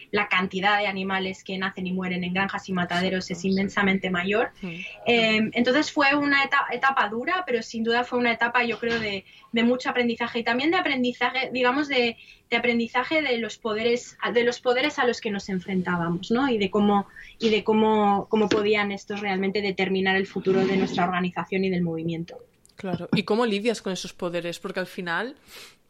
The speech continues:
Speaker 2: claro, si, siempre que intentas cambiar un sistema hay poderes
Speaker 1: Mm.
Speaker 2: e intereses detrás. ¿Cómo, cómo ahora lidias? Claro, ahora ya sois conocidos, pero ¿tienes algún
Speaker 1: Mm.
Speaker 2: consejo si alguien a lo mejor está pensando en empezar una O N G o una organización así,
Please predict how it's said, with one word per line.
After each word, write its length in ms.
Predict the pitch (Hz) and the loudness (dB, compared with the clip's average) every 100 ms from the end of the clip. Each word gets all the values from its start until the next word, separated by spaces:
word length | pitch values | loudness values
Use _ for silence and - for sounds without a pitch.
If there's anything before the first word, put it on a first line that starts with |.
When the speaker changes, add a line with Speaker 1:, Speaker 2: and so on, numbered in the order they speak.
| - | -2
Speaker 2:
claro, 240 | 220 202 | 0 2
si, 180 | - 185 | -2 -4
siempre 320 | - 220 233 | 0 0 2
que 80 | 247 | 2
intentas 300 | 247 220 - | 2 0 -2
cambiar 200 | 208 196 | 0 0
un 120 | 190 | -2
sistema 540 | - - - 185 262 226 | -4 -6 -2 0 2 2
hay 120 | 196 | 2
poderes 560 | 208 202 196 190 - 247 | 2 2 2 0 -2 -2
Speaker 1:
Mm. 60 | 214 | 0
Speaker 2:
e 20 | |
intereses 500 | 185 185 180 175 175 | 2 0 0 -2 -4
detrás. 440 | 170 170 190 180 - | -4 0 0 0 -4
¿Cómo, 600 | 190 196 226 220 - - | -4 -2 0 -2 -6 -10
cómo 280 | - 202 226 | -4 0 2
ahora 160 | 226 202 | 2 2
lidias? 340 | 196 190 180 | 0 -2 -2
Claro, 220 | 214 208 | 2 4
ahora 100 | 190 | 4
ya 140 | 220 220 | 2 0
sois 200 | 247 - | -2 -4
conocidos, 680 | 180 165 - 214 175 156 | -4 -4 -4 -4 -4 -6
pero 320 | - 180 170 - - - | -6 -2 -4 -6 -18 -6
¿tienes 240 | 220 214 269 | -2 2 4
algún 200 | 262 247 | 4 6
Speaker 1:
Mm. 40 | 214 | 4
Speaker 2:
consejo 240 | - 202 | 2 -2
si 160 | 190 196 | 0 -2
alguien 200 | 214 226 | -2 -2
a 100 | 208 | -2
lo 100 | 202 | -2
mejor 140 | 214 | -4
está 180 | 196 190 | -4 -6
pensando 380 | 190 185 185 185 | -8 -8 -8 -6
en 40 | 180 | -8
empezar 220 | 180 190 | -8 -6
una 160 | 190 185 | -2 -2
O 40 | |
N 120 | 175 | -2
G 260 | - 147 143 - - - | -4 -8 -8 -14 -14 0
o 80 | 190 | 2
una 100 | 208 | 4
organización 560 | 214 196 190 - 185 | 2 0 -4 -2 -2
así, 400 | 180 - 165 156 | -2 -6 -8 -10